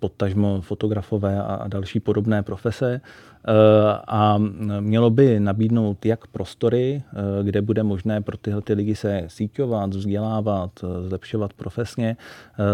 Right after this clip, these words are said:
tak i vlastně studia plně a profesionálně vybavená, eh, kde by tihle lidé našli zázemí pro tu svoji produkci.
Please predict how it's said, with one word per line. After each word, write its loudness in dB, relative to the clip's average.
tak 2
i -4
vlastně -4
studia 2
plně 2
a -8
profesionálně -2
vybavená, 0
eh, -6
kde 0
by 2
tihle -4
lidé -4
našli 0
zázemí -4
pro -6
tu -8
svoji -4
produkci. -8